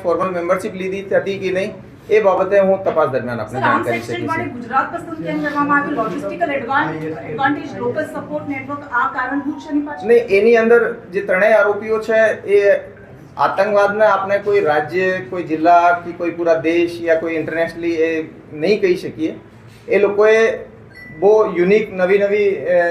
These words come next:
Speaker 1: ચીજો કરતા હોય છે. એ કેસમાં પણ અમને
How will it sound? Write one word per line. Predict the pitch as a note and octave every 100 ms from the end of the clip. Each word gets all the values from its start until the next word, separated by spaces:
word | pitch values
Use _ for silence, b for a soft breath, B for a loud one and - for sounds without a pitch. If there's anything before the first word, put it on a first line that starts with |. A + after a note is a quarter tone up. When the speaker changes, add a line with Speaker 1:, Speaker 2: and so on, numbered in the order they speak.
| E3+ E3+ D#3+
Speaker 1:
ચીજો | E3+ F#3
કરતા | F#3 - G3
હોય | F#3+ F#3
છે. | F#3 F#3 F#3+ - -
એ | F3
કેસમાં | F3 F#3 F#3 F#3+ G3
પણ | G3
અમને | G3 F#3 F3 F3+ F#3 F#3